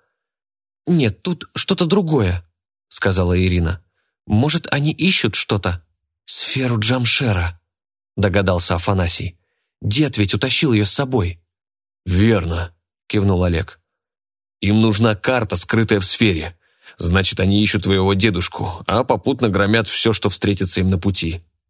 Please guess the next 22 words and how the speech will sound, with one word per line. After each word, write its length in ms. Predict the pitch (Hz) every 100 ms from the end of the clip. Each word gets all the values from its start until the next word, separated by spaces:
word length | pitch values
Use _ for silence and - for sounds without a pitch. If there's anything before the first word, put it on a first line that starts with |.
| _ _
"На 240 | 95 101 107
стоянке 720 | - 113 117 117 113 - 110
отеля 600 | 113 117 123 107 101 98
ещё 340 | 101 113 127
есть 280 | 117 170 175
свободные 500 | 131 120 107 87 98
флипперы?" — 640 | - 113 92 90 87 82 _ _ _ _ _ _ _ _ _ _
осведомился 680 | - 98 104 95 90 85 92
Кефир. 440 | 85 95 92 87 - _ _ _ _ _ _ -
"Есть, 600 | 87 98 113 - - -
но 400 | - 90 87 90
нам 260 | 90 107 98
к 80 |
ним 140 | 104 104
не 80 | 107
подобраться. 680 | 110 113 120 101 - 92 - _ _ _ _ _
Все 260 | - 113
средства 420 | 107 107 113 - 95
связи 420 | - 120 117 92
выведены 460 | 101 104 95 104
из 100 | 101
строя. 480 | - 120 107 85 87